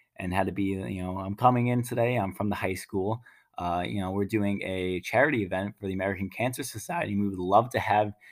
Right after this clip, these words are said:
you be a part of it." You know, I got really good at doing that and approaching other people. Uh, so that's one benefit of this. And, you know, again, uh, one thing that improved was my writing skills. Again, it can be related to writing a research paper in, in, uh, college.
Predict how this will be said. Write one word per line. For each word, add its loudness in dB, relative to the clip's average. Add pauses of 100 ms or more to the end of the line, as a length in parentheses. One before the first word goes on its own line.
(160)
you 6
be 4
a 2
part 4
of -2
it." -6
You -6
know, -6 (260)
I 0
got 2
really 4
good 2
at -2
doing -2
that 0
and -4
approaching -6
other -6
people. -10 (460)
Uh, -4
so -2
that's 2
one -2
benefit -4
of -4
this. -6
And, -4 (220)
you 2
know, 8
again, 4
uh, -2
one 2
thing 2
that 2
improved -2
was -4
my 0
writing 2
skills. -8 (300)
Again, 4
it 0
can -4
be -2
related 2
to -2
writing 0
a -2
research -2
paper -6
in, -6
in, -6
uh, -6
college. 2